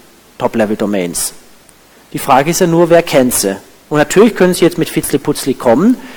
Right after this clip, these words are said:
nur wenn sie weltweit die D-N-S-Server das nicht bei sich eintragen, dann stehen sie da ziemlich allein auf weiter Flur.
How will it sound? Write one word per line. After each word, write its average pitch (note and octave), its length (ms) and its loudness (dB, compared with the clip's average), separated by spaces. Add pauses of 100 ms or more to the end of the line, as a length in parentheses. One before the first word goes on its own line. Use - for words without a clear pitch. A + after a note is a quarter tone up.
(140)
nur F#3+ 400 6 (160)
wenn D3 160 2
sie C3 140 0
weltweit C#3+ 440 4
die D#3+ 60 -8
D-N-S-Server D3+ 720 4
das C#3+ 200 -6
nicht C#3 140 -6
bei C3+ 100 2
sich - 220 -4
eintragen, F#3+ 680 0 (300)
dann C#3+ 80 -6
stehen - 340 -2
sie E3+ 120 -2
da D#3+ 80 0
ziemlich D#3+ 340 -4
allein B2 300 4
auf - 100 -8
weiter G#2+ 240 0
Flur. F#2 380 -6